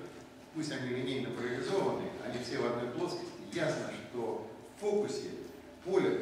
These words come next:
будет, как говорится, складываться, правильно? Причём поле будет, э, э, э, корень,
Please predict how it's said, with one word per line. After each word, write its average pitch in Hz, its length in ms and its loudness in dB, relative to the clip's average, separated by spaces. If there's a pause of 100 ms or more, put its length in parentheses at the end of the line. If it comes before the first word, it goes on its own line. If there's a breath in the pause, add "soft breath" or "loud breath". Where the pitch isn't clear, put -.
будет, 139 400 0
как 135 120 -2
говорится, 123 680 0
складываться, - 580 0 (260)
правильно? - 360 -4 (920)
Причём 131 220 -6 (120)
поле 156 220 2
будет, 135 340 2
э, 131 40 -2 (160)
э, 107 520 -2 (420)
э, - 40 -8 (2000)
корень, 131 480 -2